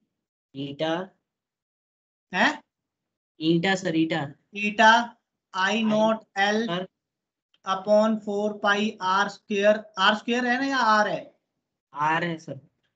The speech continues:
Speaker 2: इसका स्क्वायर होगा।
Speaker 1: यस सर।
Speaker 2: आगे?
Speaker 1: sin square theta।
Speaker 2: sin square theta,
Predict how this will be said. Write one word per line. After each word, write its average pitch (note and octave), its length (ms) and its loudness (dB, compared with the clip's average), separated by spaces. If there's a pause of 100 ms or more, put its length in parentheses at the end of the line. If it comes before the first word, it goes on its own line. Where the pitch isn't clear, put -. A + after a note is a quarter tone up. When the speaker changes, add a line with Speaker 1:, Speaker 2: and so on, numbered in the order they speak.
(440)
Speaker 2:
इसका G3 320 -2
स्क्वायर G#3+ 360 -2
होगा। G#3 240 0 (760)
Speaker 1:
यस C#3 240 -6
सर। C3+ 240 -10 (680)
Speaker 2:
आगे? G3 320 0 (960)
Speaker 1:
sin D#3+ 280 0
square D#3 300 -4
theta। B2+ 280 -6 (2250)
Speaker 2:
sin F#3 360 -6
square G#3 320 -2
theta, G#3+ 340 0